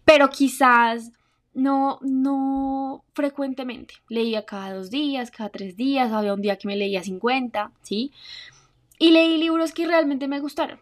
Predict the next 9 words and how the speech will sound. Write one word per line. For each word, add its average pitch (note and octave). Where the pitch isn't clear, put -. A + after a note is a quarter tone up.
Entonces, C#4
eh, C#4+
el D4
hecho C#4
de C#4+
que, -
por C4+
ejemplo, A#3
hoy A#3